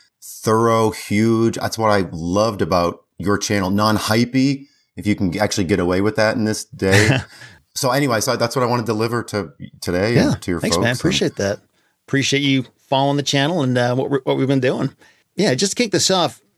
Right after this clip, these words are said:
Speaker 2: so for those who may not know who you are, maybe you can tell us, who is John Fedro? What does your mobile home investing career look like? Just tell us your story in a couple of minutes.
Speaker 1: I kn-, <laughs> I was thinking I,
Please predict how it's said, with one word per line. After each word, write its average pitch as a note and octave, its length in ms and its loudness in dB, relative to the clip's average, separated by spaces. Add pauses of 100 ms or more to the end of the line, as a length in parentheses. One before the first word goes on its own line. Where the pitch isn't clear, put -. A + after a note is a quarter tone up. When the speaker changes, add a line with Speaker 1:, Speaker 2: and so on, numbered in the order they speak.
(140)
Speaker 2:
so E3 240 0
for D#3+ 160 0
those F#3 400 0
who C#3+ 420 0
may C3+ 260 0
not D#3 260 0
know C3 180 0
who A#2 80 0
you G#2 260 0
are, F#2+ 440 0
maybe E3+ 160 0
you G3 40 -2
can D3+ 120 0
tell D3+ 160 0
us, C#3+ 100 -4
who G#3 260 -2
is F3+ 160 0
John C#3 300 0
Fedro? B2+ 420 0
What D3+ 140 0
does D#3+ 120 0
your D3+ 300 2 (320)
mobile D#3 380 2
home D3 180 2
investing C3+ 460 0
career C3 360 0
look A#2 220 -4
like? A2+ 440 0 (420)
Just D#3 180 -2
tell G3+ 180 0
us D#3 140 0
your D3 80 2
story B2 400 0
in G2+ 80 -2
a G2 60 -6
couple F#2+ 260 -6
of F2+ 60 -4
minutes. - 340 -10 (800)
Speaker 1:
I F#2 140 -2
kn-, G#2+ 100 -2 (380)
<laughs> - 400 -14
I A#2+ 80 -4
was A2 100 -6
thinking C3+ 340 -2
I, G#2+ 180 -4